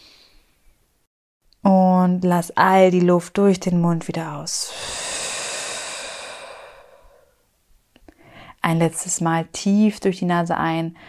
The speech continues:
sodass sich dein gesamtes Lungenvolumen ausfüllt. Und spür,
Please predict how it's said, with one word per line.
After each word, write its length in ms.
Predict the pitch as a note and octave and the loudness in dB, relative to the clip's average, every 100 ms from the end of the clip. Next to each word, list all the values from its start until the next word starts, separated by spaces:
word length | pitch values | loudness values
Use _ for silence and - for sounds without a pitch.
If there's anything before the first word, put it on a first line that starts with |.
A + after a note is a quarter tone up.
| - | -18
sodass 280 | - F3 E3 | -6 -4 -4
sich 180 | E3 - | -6 -4
dein 380 | E3+ E3 E3 - | -4 -4 -8 -6
gesamtes 580 | E3+ E3+ F3 F#3 F3+ | -4 -4 -4 -6 -4
Lungenvolumen 800 | E3+ E3+ E3+ F3 F3 E3+ E3+ E3 | -4 -4 -4 -4 -2 -2 -2 -4
ausfüllt. 920 | E3+ E3+ F3 - - E3 E3 E3 - - _ _ _ _ _ _ _ _ _ _ _ _ _ _ | -2 -2 -4 -8 -4 -2 0 -2 -6 -14 _ _ _ _ _ _ _ _ _ _ _ _ _ _
Und 100 | A#3 | -6
spür, 760 | - - F#3 F#3+ F#3+ F#3+ F#3 | -6 -6 0 4 6 6 4